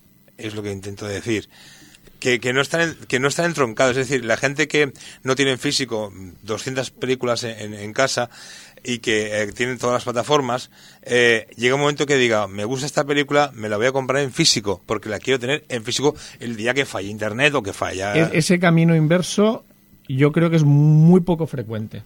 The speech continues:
Speaker 2: en el sentido de que una gente que ya está acostumbrada al formato digital y a descargarse una película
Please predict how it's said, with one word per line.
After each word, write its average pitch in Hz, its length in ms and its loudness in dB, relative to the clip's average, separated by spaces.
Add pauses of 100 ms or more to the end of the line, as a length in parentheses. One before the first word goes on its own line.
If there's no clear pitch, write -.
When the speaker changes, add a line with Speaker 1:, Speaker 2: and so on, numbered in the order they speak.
(300)
Speaker 2:
en 131 120 -2
el 135 60 0
sentido 151 360 2
de 151 80 2
que 151 60 -2
una 151 140 -2
gente 131 360 -4
que 120 160 -6
ya 139 420 0
está 139 200 -4
acostumbrada 135 640 0 (260)
al 127 160 0
formato 135 1000 0
digital 131 580 -2 (220)
y 127 80 -4
a 123 100 0
descargarse 131 440 -2
una 127 140 -4
película 127 580 -2